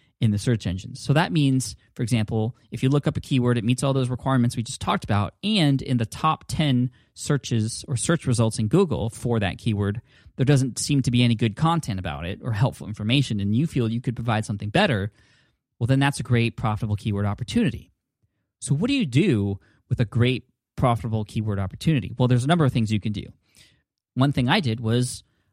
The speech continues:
I created a website, a niche site, actually, in the security guard training niche. So I found, I found a keyword that met those requirements. It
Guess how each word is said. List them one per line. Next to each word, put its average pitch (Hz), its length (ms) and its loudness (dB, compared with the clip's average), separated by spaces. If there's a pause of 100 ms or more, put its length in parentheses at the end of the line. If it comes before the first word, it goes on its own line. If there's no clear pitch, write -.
(260)
I 104 380 2
created 117 260 0
a 151 40 2
website, 185 480 0 (260)
a - 20 0
niche 156 260 2
site, - 260 -10
actually, - 420 -14
in 127 100 -2
the 113 80 2
security 143 540 0
guard 123 260 4
training 110 380 2
niche. - 320 -12 (200)
So - 140 -2
I 110 60 4
found, 151 440 2
I 117 140 2
found 120 240 2
a 180 40 -4
keyword 143 320 0
that - 100 -4
met 107 180 0
those 151 180 -2
requirements. 147 680 2 (480)
It 117 320 2